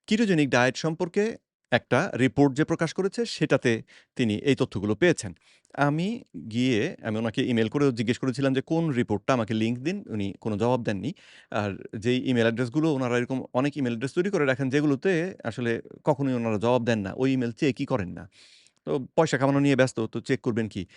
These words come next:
আর মানুষের বারোটা বাজানো নিয়ে ব্যস্ত। তো আমি Google-কে গিয়ে জিজ্ঞেস করেছিলাম, Google যেহেতু এখন এআই রয়েছে, এআই থাকাতে অনেক প্রশ্ন সহজে করা যায়। তো আমি জিজ্ঞেস করেছিলাম, "Is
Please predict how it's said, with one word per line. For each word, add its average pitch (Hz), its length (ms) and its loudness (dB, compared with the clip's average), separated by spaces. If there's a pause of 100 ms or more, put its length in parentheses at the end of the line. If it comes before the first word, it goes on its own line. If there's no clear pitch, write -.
(220)
আর 110 140 0
মানুষের 117 300 0
বারোটা 117 240 4
বাজানো 107 220 0
নিয়ে 107 140 -2
ব্যস্ত। 107 240 -2 (320)
তো 156 100 6
আমি 165 460 4
Google-কে 180 400 4
গিয়ে 143 140 4
জিজ্ঞেস 127 260 2
করেছিলাম, 123 380 0
Google 139 240 2
যেহেতু 131 200 2
এখন 127 320 0
এআই 151 280 6
রয়েছে, 117 400 2
এআই 139 280 4
থাকাতে 143 480 -2 (500)
অনেক 147 300 4
প্রশ্ন 208 240 2
সহজে 123 320 2
করা 117 200 2
যায়। 170 200 -2 (300)
তো 143 120 4
আমি 131 220 2
জিজ্ঞেস 135 200 0
করেছিলাম, 156 560 -2 (440)
"Is 214 540 0